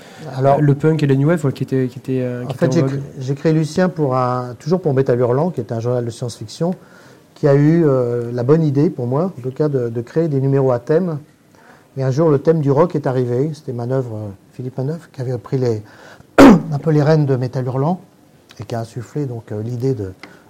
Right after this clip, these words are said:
Speaker 1: de faire un spécial rock. Et, et pour l'occasion, j'ai créé Lucien et sa bande de potes, puisque j'avais des souvenirs quand je, j'avais un groupe de rock quand j'étais plus jeune, euh, on répétait et tout ça. J'ai dit, tiens, je vais faire ça. Donc j'ai mis mon frère dedans, j'ai mis un co-,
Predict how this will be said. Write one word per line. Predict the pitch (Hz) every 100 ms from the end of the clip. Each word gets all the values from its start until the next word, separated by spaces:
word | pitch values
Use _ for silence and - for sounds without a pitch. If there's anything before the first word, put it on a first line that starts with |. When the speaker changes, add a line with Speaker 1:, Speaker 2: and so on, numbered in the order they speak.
| - _ - - -
Speaker 1:
de | 185
faire | - 180
un | 165
spécial | - 180 151 143
rock. | 143 202 202
Et, | 139 139 143
et |
pour | 143 135
l'occasion, | 127 131 123 170
j'ai | 139
créé | - 135
Lucien | 123 117 143
et | 135
sa | 135
bande | 120 120
de | 113
potes, | 113 160 160
puisque | - 120
j'avais | 113 110 113 - - - - - - -
des | 180 170 147
souvenirs | - 147 139 156 156
quand | 127
je, | 120 117 113
j'avais | 120 123
un |
groupe | 113 120 117
de |
rock | 113 135 135
quand |
j'étais | 107 104 101
plus | 92 104
jeune, | 123 139 120
euh, | 104 101 101 98
on |
répétait | 110 104 107 123 117
et |
tout | -
ça. | - 139
J'ai | 107
dit, |
tiens, | 95 117 120
je |
vais | 101
faire | - 90
ça. | 135 127
Donc | 123
j'ai | 120
mis | 120 131 131 - - - -
mon | 117
frère | 107 120 113
dedans, | 110 113 123 139 139
j'ai | 123
mis | 120 117
un |
co-, | 107